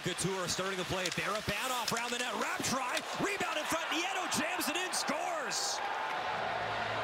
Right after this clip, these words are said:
The Sharks strike first.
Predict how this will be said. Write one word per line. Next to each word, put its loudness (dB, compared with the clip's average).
The 2
Sharks 0
strike 0
first. 0